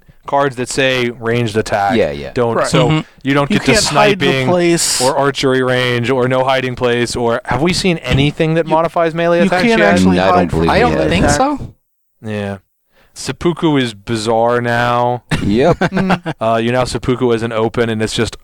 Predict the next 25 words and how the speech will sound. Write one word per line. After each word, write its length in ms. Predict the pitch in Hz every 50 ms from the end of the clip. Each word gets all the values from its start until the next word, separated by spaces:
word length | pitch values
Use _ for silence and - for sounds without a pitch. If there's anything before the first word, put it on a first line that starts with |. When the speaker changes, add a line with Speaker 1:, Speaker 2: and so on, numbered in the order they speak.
| _ _ -
Speaker 1:
open, 320 | 120 117 107 - 113 107 -
kill 180 | - 117 113
my 140 | 113 113 113
guy. 380 | 113 113 113 117 117 117 113 110 - _ _ _ -
So 200 | - - 214 196
Speaker 3:
Hooray! 800 | 196 240 233 226 214 208 196 190 185 180 165 160 160 156 156 160 _ _ _ _ _ _ _ _ _ _ _ _ -
Speaker 4:
And 160 | - 135 127
Shugenja 480 | - - 127 120 123 127 120 117 127
can 140 | 117 - 127
do 160 | 117 127 127
it. 80 | 123 - _ _ _ _ _ _ _ _ _
Speaker 1:
Yes, 680 | - 151 147 135 110 98 - - - - - - - _ _
but 200 | 123 120 117 - _ _ _ _ _ _ _ _ _ _ _ _ _ _ _ _ _ _
not 460 | - 120 113 117 113 110 107 107 107 - _ _ _ _ _ _ _ _ _ _ _ _ _ _ _ _
monks. 480 | - 110 107 107 104 98 92 92 95 _ _ _ _ _ _ _ _ _ _ _ _ _ _
Speaker 4:
Yeah. 420 | - 131 127 123 120 117 113 123 - _ _ _ _ _ _ _
Speaker 3:
Well, 100 | 196 196
they're 120 | 202 190
not 220 | 185 190 180 165 -
samurai 400 | - - 175 170 170 165 160 160
cased. 520 | - - - 180 156 160 - - - - _ -
Speaker 1:
Well, 420 | 175 175 170 170 165 160 147 139 _ _ _ _
crab 420 | - - 131 135 143 151 143 120 _
berserkers 680 | - 120 113 101 110 113 110 107 - 110 104 101 95
are. 500 | 104 101 101 101 101 101 104 107 107 -